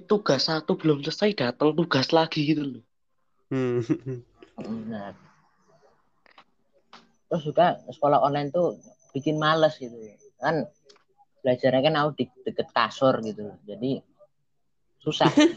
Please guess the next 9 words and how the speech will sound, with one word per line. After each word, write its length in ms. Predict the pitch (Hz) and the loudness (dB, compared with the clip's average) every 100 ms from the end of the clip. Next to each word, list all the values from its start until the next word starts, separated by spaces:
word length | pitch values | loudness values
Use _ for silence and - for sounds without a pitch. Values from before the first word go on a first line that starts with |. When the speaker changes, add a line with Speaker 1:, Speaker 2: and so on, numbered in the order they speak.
| 381 - | 0 0
Speaker 2:
<laughs> 400 | _ _ 202 165 | _ _ -8 2
Iya. 480 | 147 139 123 110 - _ _ _ _ _ _ | 4 6 2 -2 -12 _ _ _ _ _ _
Kadang 500 | - 139 143 165 170 | -4 0 2 2 2
belum 240 | 170 139 139 | 2 2 4
mandi 520 | 147 151 147 160 156 | 2 0 4 4 4
gitu, 160 | 156 160 | 2 0
Zoom 340 | 143 143 143 | 0 -4 -4
gitu 160 | 139 143 | -6 -6
ya. 180 | 143 | -6